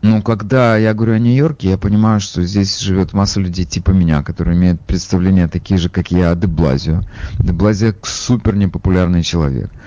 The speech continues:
И чем нам, э, грозит сейчас, о чем свидетельствует эта надпись, которая появилась у нас в Вильямсбурге, которую, к сожалению, закрасили. Но я уверен, что теперь будет спорт, и эта надпись будет чаще появляться и в других местах тоже.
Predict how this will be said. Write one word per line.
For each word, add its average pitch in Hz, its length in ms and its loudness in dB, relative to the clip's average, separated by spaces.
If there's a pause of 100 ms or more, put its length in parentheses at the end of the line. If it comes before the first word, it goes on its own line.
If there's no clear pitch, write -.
(320)
И - 100 -2
чем 143 300 -2
нам, 127 420 -4
э, 101 300 0
грозит 104 480 -2
сейчас, - 400 -4 (200)
о 101 100 -2
чем 120 240 0
свидетельствует 101 800 -2
эта 101 160 -2
надпись, 87 420 -2
которая 90 340 -2
появилась 98 520 0
у - 20 0
нас 101 160 2
в 98 60 -2
Вильямсбурге, 104 760 0 (520)
которую, 95 340 -4
к - 20 -10
сожалению, 98 540 0
закрасили. 98 800 -4
Но 120 100 0
я 127 140 2
уверен, 117 220 0
что 110 160 -2
теперь - 240 -4
будет 101 180 0
спорт, - 380 -2
и - 20 2
эта 95 160 0
надпись 95 320 -2
будет 92 240 -4
чаще - 380 -4
появляться 92 440 -2
и 90 40 0
в 87 60 -2
других 85 340 -2
местах 82 340 -2
тоже. - 320 -8